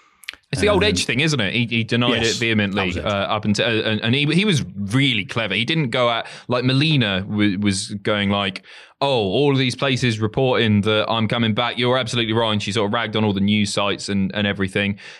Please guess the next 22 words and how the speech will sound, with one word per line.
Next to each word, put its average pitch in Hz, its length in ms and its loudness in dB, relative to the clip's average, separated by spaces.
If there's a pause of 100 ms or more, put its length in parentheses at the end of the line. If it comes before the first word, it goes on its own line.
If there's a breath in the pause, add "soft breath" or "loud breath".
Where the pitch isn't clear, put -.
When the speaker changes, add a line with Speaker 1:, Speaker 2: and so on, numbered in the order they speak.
(120)
Speaker 1:
Edge 226 300 2
dealt 123 240 0
with 113 140 2
it, 107 240 0
I 110 120 -2
thought, 107 460 -2
brilliantly. 101 720 0
Not 135 160 -2
to - 80 -8
take 92 180 -4
the 90 120 -6
attention 90 320 -6
away 92 100 0
from 92 160 -4
Melina 98 300 0
here, 92 180 -2
but 113 140 -2
he 117 120 0
was 107 120 -2
just 107 180 -2
like, 101 300 -6
"No, 92 420 -2